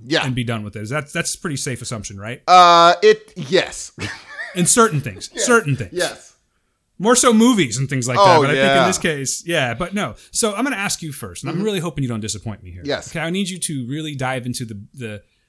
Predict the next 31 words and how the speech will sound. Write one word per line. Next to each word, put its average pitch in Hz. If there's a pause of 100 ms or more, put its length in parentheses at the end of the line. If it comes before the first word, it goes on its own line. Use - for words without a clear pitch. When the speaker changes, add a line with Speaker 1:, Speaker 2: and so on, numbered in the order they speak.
(400)
Speaker 2:
dive 170
into 151 (520)
your 127
memory 113
banks. 95
Speaker 1:
Okay. 117 (680)
Speaker 2:
And 151
it 175
doesn't 220
have 262
to 254
be 240
supernatural, 220
so 120
Speaker 1:
Mm-hmm. -
Speaker 2:
don't 220
fixate, -
okay? 147 (100)
Speaker 1:
Yes. - (140)
Speaker 2:
Has 127
there 131
ever 262
been 208
anything 156
that 127
occurred 160
in 151
your 143
life 90
that 107
either 110